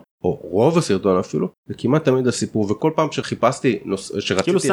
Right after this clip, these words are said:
Speaker 2: את
Speaker 1: להתעסק
Speaker 2: העיתונאים ואת
Speaker 1: באיזה
Speaker 2: המנכ"לים
Speaker 1: נושא,
Speaker 2: בצד, ואמרת,
Speaker 1: כמעט,
Speaker 2: "בוא
Speaker 1: כן.
Speaker 2: נביא את האדם הרגיל במרכאות
Speaker 1: כן,
Speaker 2: מהיישוב."
Speaker 1: שזה שה-, אבל על נושא שרציתי לעסוק
Speaker 2: יש לו
Speaker 1: בו,
Speaker 2: סיפור
Speaker 1: שחשבתי
Speaker 2: בן
Speaker 1: שהוא
Speaker 2: זונה.
Speaker 1: חשוב. כן, הרעיון פה זה המפתח הרגשי.
Speaker 2: אוקיי.
Speaker 1: ברגע שאתה, אתה עושה את החיבור, ה-,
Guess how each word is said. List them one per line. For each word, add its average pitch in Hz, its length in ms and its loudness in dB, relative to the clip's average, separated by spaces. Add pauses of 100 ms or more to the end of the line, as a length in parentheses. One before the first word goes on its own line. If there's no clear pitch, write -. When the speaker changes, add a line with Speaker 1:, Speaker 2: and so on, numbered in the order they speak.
Speaker 2:
את 180 80 -2
Speaker 1:
להתעסק 185 120 2
Speaker 2:
העיתונאים 160 580 2
ואת - 100 2
Speaker 1:
באיזה 139 120 2
Speaker 2:
המנכ"לים 151 340 2
Speaker 1:
נושא, 127 120 2
Speaker 2:
בצד, 175 380 2
ואמרת, 156 320 2
Speaker 1:
כמעט, 151 120 2
Speaker 2:
"בוא 156 140 2
Speaker 1:
כן. 175 60 2
Speaker 2:
נביא 156 160 2
את 156 80 -2
האדם 147 420 2
הרגיל 131 480 2
במרכאות 123 540 2
Speaker 1:
כן, 135 60 0
Speaker 2:
מהיישוב." 143 520 2
Speaker 1:
שזה 107 180 -4
שה-, 104 200 2 (380)
אבל 104 280 2
על 107 120 2
נושא 107 300 2
שרציתי 151 440 2
לעסוק 120 380 2
Speaker 2:
יש 131 100 2
לו 165 60 4
Speaker 1:
בו, 196 80 2
Speaker 2:
סיפור 175 280 2
Speaker 1:
שחשבתי 156 180 2
Speaker 2:
בן 151 60 6
Speaker 1:
שהוא 131 60 2
Speaker 2:
זונה. 127 180 2
Speaker 1:
חשוב. 101 120 -2 (260)
כן, 226 220 0 (220)
הרעיון 98 600 4
פה 147 140 2
זה 101 120 2
המפתח 90 420 0
הרגשי. 82 380 -2 (320)
Speaker 2:
אוקיי. 117 220 0
Speaker 1:
ברגע 117 240 2
שאתה, 95 380 2
אתה - 160 -2
עושה - 160 2
את - 60 -2
החיבור, 113 420 2
ה-, - 40 0